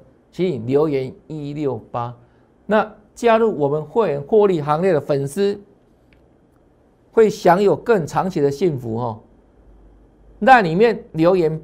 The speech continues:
八八八，这样各位了解吗？一六八是怎样？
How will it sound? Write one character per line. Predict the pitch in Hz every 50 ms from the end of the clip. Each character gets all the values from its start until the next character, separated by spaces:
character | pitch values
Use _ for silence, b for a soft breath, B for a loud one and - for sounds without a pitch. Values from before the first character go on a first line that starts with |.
| -
八 | - 202 190 185 180 175 175 - - -
八 | 180 165 160 160
八， | 156 - - - 190 175 165 - - - _ _ _ _ _ _ _ _ _ _ _
这 | _ -
样 | 190 175
各 | 170 185
位 | 165
了 | 151 156
解 | 156 - 131 127
吗？ | 123 127 120 123 123 _ _ _ _ _ _ _ _ _
一 | - 202 214
六 | 214 220 190
八 | 196 196 190 180 175 170 175 175 - _ _ _
是 | - 196
怎 | 170 143
样？ | 151 151 131 -